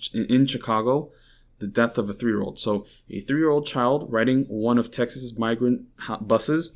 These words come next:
died while on the way to Chicago, officials said Friday. The first time the state has announced the death has, since it began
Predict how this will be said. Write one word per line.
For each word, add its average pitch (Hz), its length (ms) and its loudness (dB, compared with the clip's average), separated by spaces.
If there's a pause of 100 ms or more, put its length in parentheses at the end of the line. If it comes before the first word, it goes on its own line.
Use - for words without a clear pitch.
(120)
died 127 440 0
while 113 180 4
on 117 140 2
the 120 60 4
way 113 100 0
to 113 120 -6
Chicago, 131 540 -2
officials 110 400 -6
said 123 160 -2
Friday. 151 400 0 (180)
The - 100 -6
first 139 300 -2
time 135 180 0
the 120 60 2
state 139 320 -2 (440)
has 110 160 -2
announced 117 340 0
the - 60 -14
death 120 400 -2 (420)
has, 110 220 -4
since - 180 -4
it 120 120 -2
began 120 600 0